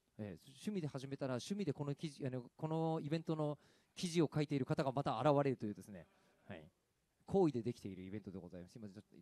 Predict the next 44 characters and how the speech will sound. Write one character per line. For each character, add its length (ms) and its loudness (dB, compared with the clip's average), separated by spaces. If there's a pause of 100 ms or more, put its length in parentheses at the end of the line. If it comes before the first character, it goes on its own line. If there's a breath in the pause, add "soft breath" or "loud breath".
だ 80 -8
ん 60 -10
だ 80 -6
ん 20 -6
上 60 -12
が 80 -4
り 80 -6
始 40 -12
め、 80 -12
今 140 -4
上 160 0
に 80 -2
ロ 100 2
ゴ 140 0
が 100 0
出 80 -4
て 100 -6
く 80 -10
る 60 -8
ん 40 -12
で、 80 -14
そ 80 -10
れ 60 -6
だ 80 -4
け 80 -8
ち 80 -10
ょ 40 -4
っ 40 -
と、 140 -16 (440 soft breath)
は 100 -6
い、 100 -12
待 140 -2
っ 20 -20
て 80 -6
い 60 -6
た 100 -8
だ 100 -6
い 60 -6
て 80 -8
ま 120 -10
す 60 -16
か 100 -12
ら 120 -16
ね。 240 -8